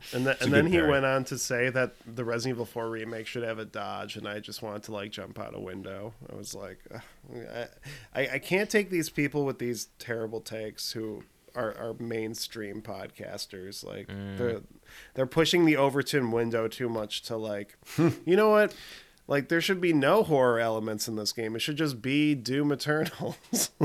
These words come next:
Speaker 1: Like,
Speaker 3: Yeah.
Speaker 1: shut
Speaker 2: Yeah,
Speaker 1: the fuck
Speaker 2: yeah, it
Speaker 1: up.
Speaker 2: should just
Speaker 3: Yeah.
Speaker 2: be Doom Eternal. Um,
Speaker 3: Fuck, shut the fuck up and
Speaker 2: <laughs> I mean, I feel for that guy because Kinda Funny makes great content, and those guys are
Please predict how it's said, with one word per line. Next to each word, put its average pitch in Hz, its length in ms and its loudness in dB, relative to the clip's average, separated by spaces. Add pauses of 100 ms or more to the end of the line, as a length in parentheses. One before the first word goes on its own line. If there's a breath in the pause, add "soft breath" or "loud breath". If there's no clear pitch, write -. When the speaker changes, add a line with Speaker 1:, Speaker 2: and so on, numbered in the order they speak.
(140)
Speaker 1:
Like, 160 220 0
Speaker 3:
Yeah. 98 300 -4
Speaker 1:
shut 95 140 -4
Speaker 2:
Yeah, 92 260 4
Speaker 1:
the - 100 0
fuck - 200 -2
Speaker 2:
yeah, 113 40 4
it 113 120 6
Speaker 1:
up. - 60 2
Speaker 2:
should - 100 -4
just 113 120 -2
Speaker 3:
Yeah. 104 80 0
Speaker 2:
be 98 100 2
Doom 87 100 0
Eternal. 76 380 -4
Um, 110 280 6
Speaker 3:
Fuck, 185 200 6
shut - 0 -
the 226 200 10
fuck 226 360 8
up - 120 -6
and 90 140 -8
Speaker 2:
<laughs> 90 60 -2
I 139 120 6
mean, 165 360 6
I 117 60 4
feel 143 200 6
for 143 100 0
that 135 200 6
guy 127 240 6
because 98 380 0
Kinda 110 260 0
Funny 101 320 0
makes 92 240 -2
great 90 240 0
content, 87 380 -4
and 85 120 -6
those 95 140 0
guys 87 440 0
are 78 500 -4